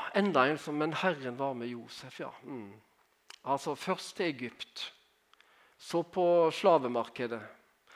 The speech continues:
så bli plukket ut av Potifar, og undersøkt tenner og hele greia,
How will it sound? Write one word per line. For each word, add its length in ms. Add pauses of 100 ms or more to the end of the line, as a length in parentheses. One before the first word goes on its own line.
(160)
så 180
bli 160
plukket 400
ut 300
av 80
Potifar, 640 (1120)
og 100
undersøkt 480
tenner 400
og 160
hele 320
greia, 220